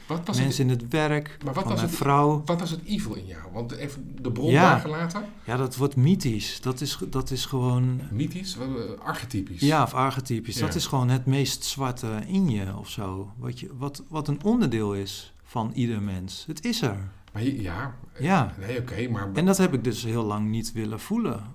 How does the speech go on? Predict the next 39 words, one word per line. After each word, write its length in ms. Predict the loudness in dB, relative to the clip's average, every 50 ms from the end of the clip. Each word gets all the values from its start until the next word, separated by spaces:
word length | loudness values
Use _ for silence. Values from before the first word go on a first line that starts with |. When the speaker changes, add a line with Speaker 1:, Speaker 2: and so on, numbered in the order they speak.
| -14 -14
Speaker 2:
of 140 | -6 -2 -2
niet 160 | -2 -2 -2
willen 320 | -4 -4 -4 -4 -4 -4 -6
zijn 460 | -4 -2 -2 0 0 0 0 0 -2
of 120 | -4 -6 -4
die 140 | -4 -2 0
Speaker 1:
Maar 100 | 4 6
je 60 | 6
Speaker 2:
boosheid 340 | 8 6 6 6 4 2 4
niet 160 | 2 0 0
willen 240 | -2 -2 -4 -4 -4
voelen. 260 | -2 0 2 4 4
Speaker 1:
Maar 80 | 4 4
je 60 | 4
kunt 160 | 2 2 2
daar 140 | 2 0 0
geen 380 | 0 0 2 4 4 4 2
kleur 420 | 2 0 0 2 4 4 2 2 0
of 240 | 0 -2 -2 -2 0
woorden 340 | 0 2 2 2 2 0 -2
aan 120 | -4 -6 -6
geven 420 | -4 -2 -2 -2 -2 -2 -4 -8
of 140 | -10 -10 -12
betekenis 720 | -14 -8 -4 0 0 0 0 -2 -4 -4 -4 -2 -4 -4
of 180 | -6 -8 -10 -14 -18 -20 -20 -20 -20 -20 -20 _ _
wat 180 | -4 -4 -2 0
dan 300 | -2 -2 -2 -2 -2 -2
Speaker 2:
Ja. 480 | -2 -2 -2 -2 -2 -2 -2 -4 -4 -6 -6 -6
Speaker 1:
dat 180 | -6 -4 -4 -2
zwart 260 | 0 0 0 0 0
is 180 | -2 -2 -2 -2
in 100 | -2 -2
jou. 180 | -2 -4 -6 -8
Speaker 2:
Hoe 80 | -10 -12 -14 -20 -20 -20 -20 _ _ -20 _ _ _ -14
moet 140 | -10 -8 -8
je 60 | -8
dat 160 | -8 -10 -10
nou 120 | -10 -10 -10
zeggen? 500 | -10 -10 -12 -12 -10 -8 -8 -8 -8